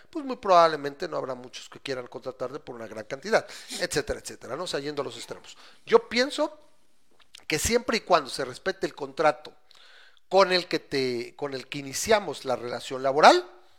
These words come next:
¿sabes qué? Lo puedes decir, entonces, "Oye, pero mira, el, el departamento de ventas se va a ir a la fregada,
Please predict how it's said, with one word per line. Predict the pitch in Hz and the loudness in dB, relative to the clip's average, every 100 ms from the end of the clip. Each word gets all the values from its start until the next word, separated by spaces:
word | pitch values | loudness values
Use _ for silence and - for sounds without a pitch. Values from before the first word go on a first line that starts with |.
| - | -16
¿sabes | - 139 - | -10 -10 -2
qué? | 208 311 - - | 0 0 -4 -20
Lo | - | -14
puedes | 131 143 | -8 -8
decir, | 160 160 - - - - | -6 -10 -10 -20 -20 -20
entonces, | - 131 143 - - _ | -18 -16 -14 -14 -16 _
"Oye, | 220 302 285 | 6 6 6
pero | 196 165 160 | 4 4 2
mira, | 160 214 190 | -2 6 6
el, | - 156 175 | 6 -4 -4
el | 160 | -4
departamento | 156 147 - 170 185 190 | -2 0 0 -2 0 0
de | |
ventas | 175 180 180 | 0 0 -4
se | - | -2
va | 147 | -2
a | |
ir | 160 | 0
a | |
la | 151 | -2
fregada, | - 127 131 156 185 185 185 | -6 -10 2 6 6 6 2